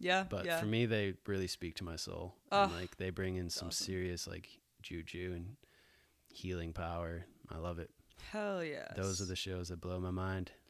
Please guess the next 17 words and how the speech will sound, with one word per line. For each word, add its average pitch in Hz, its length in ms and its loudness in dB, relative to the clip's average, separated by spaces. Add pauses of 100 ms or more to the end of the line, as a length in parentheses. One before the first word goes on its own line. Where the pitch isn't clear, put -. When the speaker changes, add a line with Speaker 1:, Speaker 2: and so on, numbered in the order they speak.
Speaker 2:
Here's 143 240 6
a 139 60 4
little 98 400 4
shout 90 360 4
out, 90 180 4
a 85 40 -4
little 92 160 2
plug. 87 500 2
Speaker 1:
Ooh, 247 200 4
yeah, 208 540 6
Speaker 2:
We - 80 2
Speaker 1:
plug. 220 140 4
Speaker 2:
do 143 340 8 (680)
<clears throat> 131 460 8
introducing. 92 960 6
<laughs> - 40 -6 (840)
No, 80 60 0